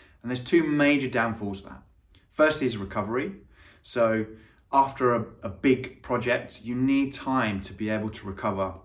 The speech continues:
physically and mentally. But also what you need to do is you need to learn what went well, you know, what can we do better, and ultimately,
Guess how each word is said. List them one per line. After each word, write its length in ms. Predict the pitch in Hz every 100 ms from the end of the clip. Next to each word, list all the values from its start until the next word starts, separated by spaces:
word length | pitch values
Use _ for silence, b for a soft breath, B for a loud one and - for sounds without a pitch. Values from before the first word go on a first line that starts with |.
| _ _
physically 580 | - - 120 - 98 -
and 260 | 101 98 98
mentally. 400 | 98 95 95 92 - - _ b b b b _
But 100 | 135
also 300 | 165 185 170
what 160 | 147 117
you 80 |
need 200 | 127 143
to 80 | 139
do 120 | 113
is 120 | 110 117
you 80 |
need 180 | 127 143
to 100 | 143
learn 640 | 120 131 120 104 104 131 B B B B 90
what 180 | 110 123
went 220 | 110 92
well, 440 | 95 95 123 127 - b b b b -
you 80 |
know, 140 | 101 92
what 220 | 117 -
can 140 | 123
we 80 | 113
do 140 | 107 101
better, 460 | 110 - 98 104 - - _ _ _ _ _ _ _ _ -
and 120 | 117
ultimately, 760 | 131 131 110 - 98 98 -